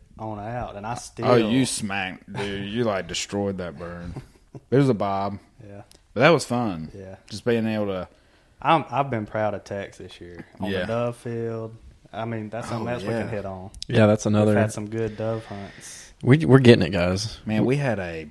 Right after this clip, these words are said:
Speaker 2: banger
Speaker 1: Yeah.
Speaker 2: of
Speaker 3: Yep.
Speaker 2: a dove hunt, too.
Speaker 1: And what, we're halfway through the season? Not dove, but
Speaker 2: Yeah.
Speaker 1: wild bird season.
Speaker 2: Yeah, I feel
Speaker 3: Yeah.
Speaker 2: like that.
Speaker 3: Yeah, I think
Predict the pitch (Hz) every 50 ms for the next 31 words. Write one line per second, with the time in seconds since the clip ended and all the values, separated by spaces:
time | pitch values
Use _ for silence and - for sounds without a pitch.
0 | - _ - 120 143 156 151 143 120 87 71 - - - - - _ - - -
1 | 113 98 92 92 131 110 98 92 85 82 107 117 123 113 92 - 80 85 82 76
2 | 67 - - - - 101 101 98 90 80 80 - _ _ _ _ _ 131 123 120
3 | 131 127 120 92 104 120 123 123 120 117 113 110 107 - _ _ _ _ _ _
4 | _ _ _ - - - 113 113 - - 117 113 113 - 117 113 110 113 - -
5 | 113 117 117 117 - _ _ _ _ _ _ _ _ _ - 147 147 131 107 117
6 | 117 113 107 101 95 90 92 92 - - 101 92 - - - - _ _ - 101
7 | 104 104 104 98 113 117 117 110 101 98 92 92 - - 87 85 85 - 117 151
8 | 160 127 127 - - 117 104 95 90 87 82 90 90 95 - - - - _ _
9 | _ _ - 117 110 104 110 127 - 160 120 -